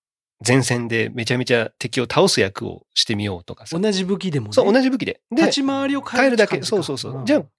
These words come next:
Speaker 1: 今回は中-、中衛っていうか、ほら、あの、サポート役にしようみたいな。まあ、もちろん後衛はもうね、
Speaker 2: うん。
Speaker 1: あの、オールマイティーなやつってない、後衛までは多分いけないから、
Speaker 2: うん。
Speaker 1: それは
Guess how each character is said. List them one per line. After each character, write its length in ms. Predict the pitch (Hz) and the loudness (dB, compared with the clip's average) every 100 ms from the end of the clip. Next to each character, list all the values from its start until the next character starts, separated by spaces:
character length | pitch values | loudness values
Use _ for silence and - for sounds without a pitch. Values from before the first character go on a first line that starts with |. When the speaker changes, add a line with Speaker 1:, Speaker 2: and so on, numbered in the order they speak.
| _ | _
Speaker 1:
今 200 | - 262 | -2 0
回 120 | 240 | 2
は 100 | 240 | 2
中-、 280 | - - 143 - | 2 0 0 0
中 260 | - 127 | 0 2
衛 100 | 120 | 0
っ 40 | 117 | -2
て 120 | 104 | -8
い 20 | |
う 20 | |
か、 80 | - | -12
ほ 60 | 101 | -14
ら、 120 | 98 _ | -16 _
あ 60 | - | -14
の、 60 | 101 | -8
サ 180 | - 123 | -6 -2
ポ 160 | 190 | 0
ー 60 | 190 | 2
ト 100 | 185 | 2
役 200 | 165 151 | 0 -2
に 80 | 139 | -4
し 160 | - | -6
よ 80 | 123 | -8
う 40 | - | -16
み 40 | |
た 120 | - | -20
い 40 | - | -20
な。 60 | _ _ _ _ _ _ | _ _ _ _ _ _
ま 60 | 226 | 2
あ、 20 | |
も 120 | 220 254 | 2 2
ち 80 | - | 0
ろ 40 | |
ん 40 | 147 | 0
後 340 | - 277 330 | 2 4 4
衛 120 | 330 | 4
は 100 | 311 | 2
も 140 | 262 139 | 2 0
う 100 | 110 - | -4 -6
ね、 220 | 131 - _ | -6 -6 _
Speaker 2:
う 40 | |
ん。 20 | 113 | -8
Speaker 1:
あ 60 | |
の、 140 | 101 127 | -2 2
オ 40 | |
ー 40 | |
ル 40 | 151 | 2
マ 80 | 175 | 2
イ 40 | |
テ 60 | - | 0
ィ 20 | |
ー 20 | |
な 60 | 101 | -6
や 60 | |
つ 40 | 90 | -6
っ 20 | |
て 100 | - | -8
な 140 | 101 104 | -2 -2
い、 120 | 104 _ _ | -4 _ _
後 240 | - 233 240 | -2 2 4
衛 140 | 233 | 4
ま 120 | 214 | 4
で 80 | 143 | 2
は 60 | 95 | 0
多 100 | 98 | -4
分 120 | 95 | -10
い 80 | 90 | -6
け 100 | 107 | -2
な 180 | 107 | 0
い 200 | 101 - | -2 -6
か 180 | - - | -16 -14
ら、 200 | 104 110 | -6 -6
Speaker 2:
う 20 | |
ん。 40 | 180 | -2
Speaker 1:
そ 120 | - | 0
れ 80 | |
は 40 | 240 | 2